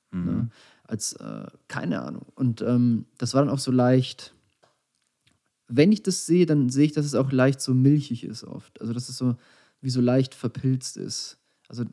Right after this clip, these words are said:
Speaker 2: nicht so ein, nicht so ein heftiger Pilz,
Speaker 1: Okay, das
Speaker 2: aber,
Speaker 1: hatte ich zum Beispiel gar nicht
Speaker 2: aber wie
Speaker 1: gehabt,
Speaker 2: so,
Speaker 1: ja.
Speaker 2: wie so, wie so dickeren Schleim irgendwie da
Speaker 1: Okay.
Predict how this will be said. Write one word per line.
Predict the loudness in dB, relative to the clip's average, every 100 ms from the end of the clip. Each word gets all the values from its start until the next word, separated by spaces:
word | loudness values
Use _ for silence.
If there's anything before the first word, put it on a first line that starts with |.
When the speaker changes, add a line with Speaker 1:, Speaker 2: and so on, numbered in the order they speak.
| -14 -8
Speaker 2:
nicht | -2 -2
so | 2
ein, | 2 2
nicht | 0
so | 0
ein |
heftiger | 0 -2 -2 -2 -2
Pilz, | 2 2 2
Speaker 1:
Okay, | 2
das | 0
Speaker 2:
aber, | 0
Speaker 1:
hatte | -2
ich |
zum | -4 -6
Beispiel | -4 -6
gar | -2 -2
nicht | 0
Speaker 2:
aber | 0
wie | 0
Speaker 1:
gehabt, | 0
Speaker 2:
so, | 2 0
Speaker 1:
ja. | 0
Speaker 2:
wie | -4
so, | -4 -6
wie | -6
so | -4
dickeren | -4 -2 0 2 0 -2
Schleim | -10 -6 -4 -2 -4 -6
irgendwie | -6 -6
da |
Speaker 1:
Okay. | -6